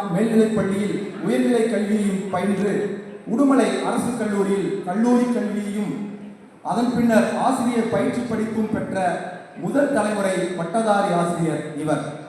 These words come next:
அதனைத் தொடர்ந்து எம்காம் என்கின்ற முதுகலை வணிகவியல்,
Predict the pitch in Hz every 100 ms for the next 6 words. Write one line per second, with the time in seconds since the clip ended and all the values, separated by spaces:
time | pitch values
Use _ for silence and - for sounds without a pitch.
0 | - - - - - - - - 220 240
1 | - 220 262 262 254 214 - 175 226 254
2 | 277 277 240 220 208 202 190 202 247 233
3 | 220 175 208 208 185 190